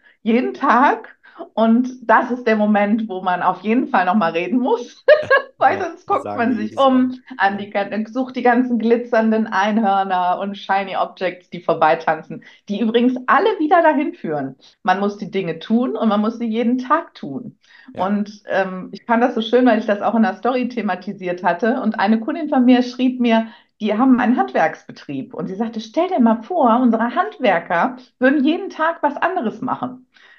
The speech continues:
Speaker 1: Einfach, weil sie Lust hätten.“ Das wäre eine Katastrophe. Und
Speaker 2: Ich weiß.
Speaker 1: genauso ist das. Das
Speaker 2: Ja,
Speaker 1: sind
Speaker 2: das
Speaker 1: immer die gleichen Dinge. Und bei euch war das auch so. Es kommt der Moment, wo du denkst, „Echt jetzt? Jeden Tag? Immer wieder das Gleiche?“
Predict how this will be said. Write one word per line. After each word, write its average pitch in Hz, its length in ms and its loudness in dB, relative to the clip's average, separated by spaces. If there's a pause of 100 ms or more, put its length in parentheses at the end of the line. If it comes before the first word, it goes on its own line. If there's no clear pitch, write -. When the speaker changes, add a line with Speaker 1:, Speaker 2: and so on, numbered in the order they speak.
(120)
Speaker 1:
Einfach, 370 480 2
weil 339 180 6
sie 359 100 0
Lust 440 300 -2
hätten.“ - 460 -6
Das - 160 2
wäre 403 160 4
eine 370 100 -2
Katastrophe. 339 800 -2 (220)
Und 254 160 0
Speaker 2:
Ich - 20 -2
weiß. 254 40 -2
Speaker 1:
genauso 269 360 0
ist - 200 -6
das. 175 260 0 (140)
Das 240 140 -6
Speaker 2:
Ja, - 180 -16
Speaker 1:
sind - 120 -14
Speaker 2:
das - 60 -4
Speaker 1:
immer 262 260 6
die 311 80 -2
gleichen 226 500 0
Dinge. 180 320 -8
Und 226 180 0
bei 220 220 4
euch 247 120 0
war 240 80 2
das 214 180 2
auch 151 240 0
so. 131 240 -12 (200)
Es 220 160 -6
kommt 370 320 2
der 359 100 6
Moment, 214 800 4 (360)
wo 247 100 2
du 247 140 2
denkst, 254 360 6 (280)
„Echt 262 500 -6
jetzt? 302 320 -2 (200)
Jeden 330 540 -4
Tag? 302 500 -10 (500)
Immer 359 420 -2
wieder 320 340 0
das 302 120 -16
Gleiche?“ 294 640 0